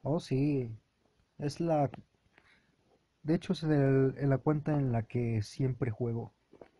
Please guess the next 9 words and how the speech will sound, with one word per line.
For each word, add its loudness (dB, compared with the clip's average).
Metal 0
Slug. -6
Así -4
es, -4
estoy -2
aquí -2
en -2
esta -4
cuenta. -6